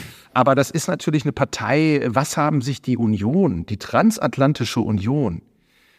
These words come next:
Speaker 2: und diese Putin-freundliche B S W, was haben die sich eigentlich, äh, gegenseitig zu sagen? Und die sollen jetzt in eine gemeinsame Regierung, ähm, das, also das ist, es ist fürs Kretschmer, wird wirklich nicht, wahrlich nicht leicht werden.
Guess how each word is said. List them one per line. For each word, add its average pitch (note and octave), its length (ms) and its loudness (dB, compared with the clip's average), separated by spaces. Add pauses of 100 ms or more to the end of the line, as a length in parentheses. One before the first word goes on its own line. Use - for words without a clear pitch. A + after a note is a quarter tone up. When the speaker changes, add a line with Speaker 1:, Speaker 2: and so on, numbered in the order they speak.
(380)
Speaker 2:
und C#3 220 4
diese B2 220 2
Putin-freundliche D3+ 1000 0
B B2+ 180 2
S G#2+ 300 -4
W, D#3 260 4
was A2+ 220 -2
haben C3+ 300 2
die D3+ 120 -2
sich C#3+ 260 -2
eigentlich, A#2+ 680 0
äh, G#2+ 400 0
gegenseitig A2+ 640 2
zu - 160 -8
sagen? C3 340 2
Und G2+ 180 -8
die G3 260 6
sollen G3 280 4
jetzt D#3 380 2
in E3 100 -2
eine C#3 240 0
gemeinsame C3+ 640 2
Regierung, D3 580 0 (880)
ähm, A#2+ 480 4
das, - 380 -2
also G#2+ 260 -2
das A#2 200 -2
ist, - 340 -4
es - 140 -10
ist - 180 -6
fürs - 300 0
Kretschmer, A#2 760 2
wird A#2+ 220 0
wirklich A2 600 -2
nicht, G#2 240 -2
wahrlich C3+ 320 2
nicht - 200 -2
leicht G2+ 400 0
werden. - 340 -8